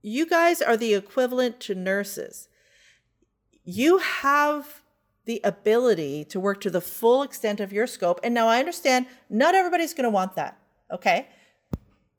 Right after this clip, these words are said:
There are people who are perfectly content with what they're doing, and that's great because it's highly needed. We're looking for people, though,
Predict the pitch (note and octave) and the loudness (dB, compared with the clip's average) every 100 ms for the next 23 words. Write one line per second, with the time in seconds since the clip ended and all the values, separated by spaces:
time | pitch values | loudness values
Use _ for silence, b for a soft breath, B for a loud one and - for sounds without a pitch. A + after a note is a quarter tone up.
0 | _ - A3+ D4 D#4+ D#4+ D#4 C#4 B3 A3+ | _ -2 2 4 2 -2 -2 2 2 2
1 | D4 D#4 C#4+ D4 C#4+ B3+ B3+ A3 A3+ A3+ | -2 -2 -4 -4 -4 -2 -2 -2 -2 -2
2 | G#3 G3 G#3 A3+ E3+ - B3 D#4 F#4 - | -2 -4 -2 -4 -6 -4 -2 -2 -4 -8
3 | - G#3+ C4 B3+ D3 G3 G#3 G3+ F#3+ b | -8 0 2 2 0 -4 0 -2 -2 b
4 | b b _ _ _ - A3 A3 - - | b b _ _ _ 0 2 0 -12 -14
5 | - A#3 A3 G#3 F3+ D#3+ A#2+ - b b | -4 -2 -2 -4 -6 -10 -12 -18 b b
6 | b b b b _ _ A3+ C#4+ D#4+ E4 | b b b b _ _ -2 0 2 2
7 | D#4+ E4 D#4+ - A3+ - B3+ B3 G3+ F3 | 2 -6 -4 -4 -4 -4 -6 -4 -4 0
8 | F3 E3 E3 | 0 0 -6